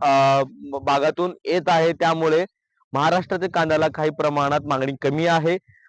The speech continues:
आणि लोकल कांदा सुरू झाल्यामुळे बिहार, म-, यूपी, मध्य प्रदेश आणि गुजरात या भागामध्ये तिथलं, ती कांदा सुरू, अ, असल्यामुळे म्हणजे त्यांचा कांदा मार्केटमध्ये आल्यामुळे आपल्या कांद्याला थोडी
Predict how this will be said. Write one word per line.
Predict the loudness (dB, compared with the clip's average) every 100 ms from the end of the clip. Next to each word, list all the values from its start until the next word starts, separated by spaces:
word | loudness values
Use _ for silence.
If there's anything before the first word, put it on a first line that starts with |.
| -10
आणि | -2 0 0 0
लोकल | 0 0
कांदा | -2 0 0
सुरू | -2 0
झाल्यामुळे | 2 2 2 2 -2 -2 -8
बिहार, | -2 0 4 2 2 -4 _
म-, | -2 2
यूपी, | 2 0 0 0 0
मध्य | 0 -4 -2
प्रदेश | 0 0 0 0 -4 _ -6
आणि | -2 0
गुजरात | 0 2 2 0
या | 2 4
भागामध्ये | 4 4 2 0 -2
तिथलं, | -2 -4 -6
ती | -2 -2 -2 -6
कांदा | -2 0 -2
सुरू, | -4 -4 -4 -8 -4
अ, | 0 4 4
असल्यामुळे | 2 0 0 2 0 -4 -20 -10
म्हणजे | -4 -2 -2
त्यांचा | -2 -2 -2 0
कांदा | 0 2
मार्केटमध्ये | 0 -2 -2 -2 2 2
आल्यामुळे | 4 2 2 0
आपल्या | 0 0 -2 -4
कांद्याला | -4 -2 -4 -4 _ _ _ -10
थोडी | -4 -4